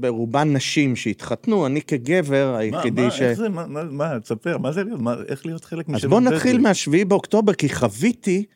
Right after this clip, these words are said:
Speaker 1: חוויתי את השביעי באוקטובר בין ערבים,
Speaker 2: זה
Speaker 1: בין
Speaker 2: לא יאומן.
Speaker 1: בדואים, ו-,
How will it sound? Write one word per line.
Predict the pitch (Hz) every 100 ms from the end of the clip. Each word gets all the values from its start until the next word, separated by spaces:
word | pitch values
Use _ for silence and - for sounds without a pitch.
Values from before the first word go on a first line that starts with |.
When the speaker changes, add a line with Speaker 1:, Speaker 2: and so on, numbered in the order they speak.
| _ _ -
Speaker 1:
חוויתי | 110 110 180 226
את | -
השביעי | 160 131 170
באוקטובר | 175 - - 175 180 190
בין | 131 147
ערבים, | 202 170 139 160 175 92 87
Speaker 2:
זה |
Speaker 1:
בין | 117 165
Speaker 2:
לא | 147
יאומן. | 175
Speaker 1:
בדואים, | 170 180 113 87 82 - - - -
ו-, | 87 95